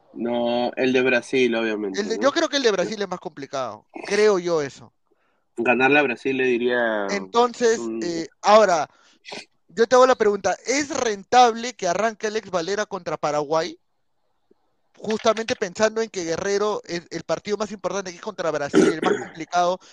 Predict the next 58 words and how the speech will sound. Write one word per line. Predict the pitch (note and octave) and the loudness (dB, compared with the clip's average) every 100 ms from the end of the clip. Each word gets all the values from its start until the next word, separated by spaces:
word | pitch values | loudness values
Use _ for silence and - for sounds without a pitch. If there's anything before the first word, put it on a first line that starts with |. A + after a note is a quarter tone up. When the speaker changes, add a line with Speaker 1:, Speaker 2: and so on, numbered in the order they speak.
| _ | _
Speaker 2:
Guerrero | - E3+ F#3+ G#3 | -4 -2 0 -2
sí | F#3 | -4
tiene | G3+ G3 F#3+ | -8 -10 -8
que | F3 | -8
arrancar | D#3 D#3+ F3+ | -6 -6 -6
sí | - | -6
o | F3 | -8
sí | F#3+ | -8
de | F3 | -10
titular. | E3+ D#3+ D3+ E3 A3+ - _ _ _ - | -10 -10 -4 -4 -4 -16 _ _ _ 4
Speaker 3:
Pero, | G3+ G#3+ | 8 10
Speaker 2:
Porque | A#3 | 10
Speaker 3:
Gabo, | A3 | 10
Speaker 2:
Guerrero | G#3 F#3+ | 6 8
Speaker 3:
todo, | C#4 C4 - - F3 | 10 8 2 -8 6
pero, | A3+ B3 | 8 8
pero, | G#3+ A3 | 10 12
Gabo, | G#3+ G#3 G3+ F#3+ F#3+ | 12 12 12 10 8
Perú | G3+ B3 C4+ | 6 6 8
no | B3 | 8
está | B3 A#3 | 10 10
para, | A3+ G#3 F#3+ F3+ F3 E3 | 10 12 12 12 12 10
Perú | A3 A3+ | 6 6
no | A#3 | 8
está | A3+ | 8
para | A3+ A3 | 8 8
escoger | A3 F#3 F#3+ | 8 6 8
partidos. | F#3+ F3 F3 E3+ D#3+ | 6 8 8 10 10
Todos | A#3+ C4 | 10 10
los | A#3 | 10
partidos | G3+ A#3+ | 8 8
de | A#3 | 8
Perú | A3+ G#3+ | 10 8
son | G#3+ | 10
importantes. | G3+ F#3 E3+ D3+ D3+ C#3 B2 | 8 8 8 10 8 6 6
No | F3 | 6
está | B3 B3+ A#3+ | 10 10 12
para, | G3+ D#4+ | 10 10
Speaker 2:
No, | C#4 | 10
es | |
Speaker 3:
no | C4 | 6
Speaker 2:
que | C4 | 10
Speaker 3:
estamos | C#4+ D4 B3+ A3+ | 10 10 8 8
para | G#3+ | 10
escoger | G3+ G#3+ G3 A#3 | 10 8 6 8
partidos. | G3+ G3 F#3 F3 C3+ D3 | 6 8 8 10 8 6
Speaker 2:
Alex, | A#3+ A3 F#3+ F3 | 6 6 2 0
no | A#3+ | 2
es | B3+ | 2
escoger, | A#3+ - F#3+ - G#3+ G3 D3+ A#2+ | -2 -4 -4 -2 0 0 -4 -10
sino | - F#3 G#3+ | -12 -6 -4
que | A3 G3+ | -4 -6
tú | A3 | -6
mismo | A3+ A3 | -6 -6
estás | G3 G#3 | -4 -6
diciendo, | G3+ - A3 F#3 | -6 -6 -4 -4
o | D3+ | -4
sea, | F3+ E3+ | -4 -6